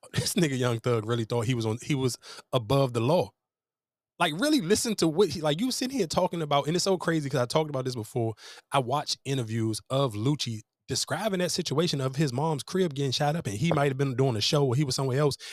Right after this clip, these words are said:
and then come to find out, boom, I'm out of town, and my mom Joan getting shot up at, and he, he never threw Thug on, he never said who, who he was beefing with. I literally, like, if you listen to, if you go back, if you go find one of these, uh, Lucci interviews, I can't remember off the top of my head what interview it was,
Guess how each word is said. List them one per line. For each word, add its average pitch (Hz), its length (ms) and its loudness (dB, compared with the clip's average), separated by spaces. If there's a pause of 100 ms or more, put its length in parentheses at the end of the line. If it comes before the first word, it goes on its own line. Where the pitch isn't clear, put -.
and 127 80 2
then 135 100 2
come 139 200 0
to 123 40 0
find 139 160 0
out, 120 120 -2
boom, 139 120 2
I'm 131 140 -2 (100)
out 127 140 0
of 107 80 -6
town, 139 300 0
and 113 80 0
my 110 80 2
mom 123 340 0
Joan 143 220 2
getting 117 140 -6
shot 107 220 -4
up 107 120 -2
at, 110 120 -4 (460)
and 151 120 4
he, 185 300 0 (840)
he - 140 4
never 220 260 4
threw 233 200 0
Thug 214 260 4
on, 208 120 0
he 165 120 0
never 269 200 0
said 208 220 2
who, 208 140 4
who 190 120 4
he 190 60 2
was 160 100 -2
beefing 190 280 0
with. 220 100 0 (100)
I 240 100 -4
literally, 202 360 2
like, 165 140 4
if 135 80 -2
you 233 120 2
listen 214 260 0
to, - 100 2
if 147 100 0
you 214 80 0
go 170 140 4
back, 165 240 2
if 135 100 2
you 185 80 0
go 202 100 2
find 175 280 2
one 165 100 0
of 156 60 -2
these, 127 360 -4
uh, 135 320 6
Lucci 151 300 2
interviews, 151 500 2 (220)
I 240 80 2
can't 165 180 2
remember 147 260 4
off 135 60 4
the 139 60 -2
top 151 120 4
of 143 60 2
my 123 120 0
head 147 140 4
what 139 120 2
interview 139 340 0
it 117 80 0
was, 151 300 4